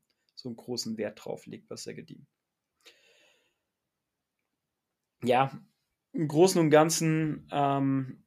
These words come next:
ist auch ein bisschen enttäuschend, dass man keine Gewinnprognose für dieses Jahr abgeben kann, weil, ähm, weil sie, weil man eben aufgrund der Inflation noch keine wirklichen Vorhersagen treffen kann.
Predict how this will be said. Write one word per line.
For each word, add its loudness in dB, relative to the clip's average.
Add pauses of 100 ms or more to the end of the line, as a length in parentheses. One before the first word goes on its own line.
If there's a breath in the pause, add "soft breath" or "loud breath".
(140)
ist -6
auch -2
ein -4
bisschen -4
enttäuschend, -2
dass -6
man -8
keine -2
Gewinnprognose -4
für -8
dieses -6
Jahr -4
abgeben -6
kann, -8
weil, -2 (160)
ähm, -8
weil -10
sie, -18
weil -8
man -8
eben -10
aufgrund -14
der -10
Inflation -12
noch -12
keine -8
wirklichen -14
Vorhersagen -8
treffen -12
kann. -10